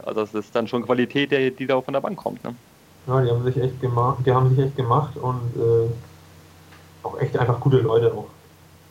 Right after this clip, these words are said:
Speaker 2: Und auch bodenständige Leute da im Kader. Macht, macht Spaß, dem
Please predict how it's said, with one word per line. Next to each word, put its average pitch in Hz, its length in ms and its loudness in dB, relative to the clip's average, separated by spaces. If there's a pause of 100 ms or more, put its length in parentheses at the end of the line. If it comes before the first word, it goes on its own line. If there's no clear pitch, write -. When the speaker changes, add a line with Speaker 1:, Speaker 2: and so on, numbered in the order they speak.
(640)
Speaker 2:
Und 117 120 -4
auch 113 140 -6
bodenständige 120 680 2
Leute 113 320 4
da 113 140 -2
im - 140 -12
Kader. 110 380 -4 (1120)
Macht, 135 320 0
macht 139 240 0
Spaß, 143 340 2
dem 131 200 -2